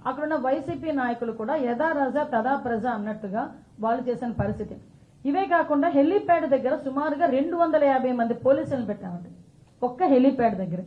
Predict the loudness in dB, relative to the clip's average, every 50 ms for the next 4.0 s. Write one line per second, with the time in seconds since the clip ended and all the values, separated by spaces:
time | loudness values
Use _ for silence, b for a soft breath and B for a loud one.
0 | -12 B B B B B B B -4 -2 0 2 4 6 6 6 4 2 2 0
1 | 0 0 2 4 6 6 4 4 2 -4 -14 -14 -8 -6 -2 0 0 2 2 0
2 | 0 2 2 2 2 2 0 -2 -2 0 0 0 0 -2 0 0 0 2 2 0
3 | 0 0 0 -2 -2 -2 -2 -2 -2 -2 -2 -2 -2 -2 -2 -2 -4 -4 -6 -8